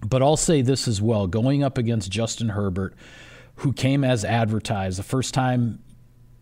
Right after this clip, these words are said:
either one of us got to see him live and in person, and he was impressive, and his arm is really something. But at this stage of the season, the plan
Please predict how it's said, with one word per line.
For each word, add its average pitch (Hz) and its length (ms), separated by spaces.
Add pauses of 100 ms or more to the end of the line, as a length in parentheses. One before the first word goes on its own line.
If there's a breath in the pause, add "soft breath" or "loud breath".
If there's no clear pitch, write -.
either 120 260
one 123 180
of 107 100
us 101 140
got 98 200
to - 60
see 113 200
him 101 160
live 110 320
and 104 120
in 101 100
person, 104 500
and 98 220
he 107 160
was 127 220
impressive, 104 760
and 98 280
his 110 320
arm 113 400
is 90 160
really 107 360
something. 98 520 (1300 loud breath)
But 135 120
at 123 160
this 180 160
stage 196 340
of 170 80
the 143 60
season, 113 840
the 110 80
plan 147 640